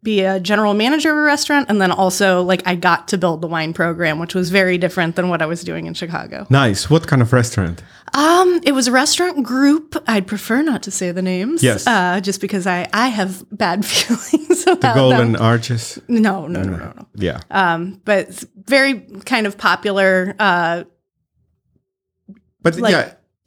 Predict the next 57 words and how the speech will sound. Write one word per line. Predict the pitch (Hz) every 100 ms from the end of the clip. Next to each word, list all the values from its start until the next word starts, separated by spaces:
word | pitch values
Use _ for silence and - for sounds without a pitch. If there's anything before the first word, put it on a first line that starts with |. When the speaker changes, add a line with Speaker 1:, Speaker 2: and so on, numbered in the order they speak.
| _
Speaker 2:
popular. | - 151 151 160
Well, | 156
but | 165 160
what, | 170 196
Speaker 1:
like | 254 185
Speaker 2:
what, |
what | 185
Speaker 1:
craft | -
Speaker 2:
kind | 214
of | 139
Speaker 1:
cocktail, | 208 202 - 220 190 190 190 185
um, | 202 185 180 170 175 175
farm | 185 - 190 185
to |
table, | 185 196 175 185 185 180 180 175 _ -
b-, | - -
but, | 190 185
like, | 202 180 175 -
stays | - - 196 185
open | 185 180
till | 185 180
two | 190
o'clock | 170 175 165
in | 190
the | 175
morning | 170 151 170
situations. | 175 - - 160 175 180 202
Speaker 2:
Sounds | - 131 127 107
great. | 135 131 95 -
Speaker 1:
Yeah. | - - _ _ _ _
Speaker 2:
Nice. | 123 113 92
And | 135
you | 135
built | 139 143 135
the |
whole | 127 127
wine | 113 120 123 110
thing? | 92 87 - -
Speaker 1:
I | 233
built | 214 240
the | 233
wine | 220 214
thing, | 214 214
but | 190
then | 190 196
I |
also | 185 185 208
had | 202 175
to, |
like, | 190 175 196
manage | 180 180 180
everybody's | 170 165 160 -
schedules. | 196 180 180 170 175
And | 185
so | 185 180
I | 165 185
was, | 180 180